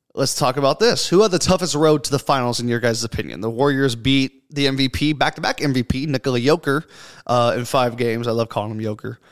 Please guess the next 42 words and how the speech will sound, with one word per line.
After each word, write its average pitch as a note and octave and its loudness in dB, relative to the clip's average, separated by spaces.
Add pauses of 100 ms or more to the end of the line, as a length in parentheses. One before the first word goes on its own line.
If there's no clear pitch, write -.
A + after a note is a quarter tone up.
(280)
Um, B2 2
then D#3 0
they E3 4
beat D3+ 0
the C3+ -2
Grizzlies, D#3 0 (100)
who, C3+ 2
by B2 0
the D#3 2
way, D3+ 4
did D3 0
beat C#3+ 4
them C3+ 4
by, B2 4
like, A#2+ 0
fifty C#3 -2 (180)
with A#2 -4
no B2+ 2
Ja B2 2
in A#2+ -8
Memphis A#2 -4
in A2+ -4
Game A#2+ -2
five. A2 0
That A#2 0
was A2 -4 (100)
absolutely, A2 -6 (440)
like, G#2+ -8
astonishing. G#2+ -4 (420)
But D3+ 2
they D#3+ 4
beat E3+ 2
the E3+ 4
Grizzlies D3+ 2
in C#3 -2
six, C3+ 0
and C3 -2
they B2+ 0
beat C#3+ -2
Luka C#3+ 0
and B2+ 0
the B2 -2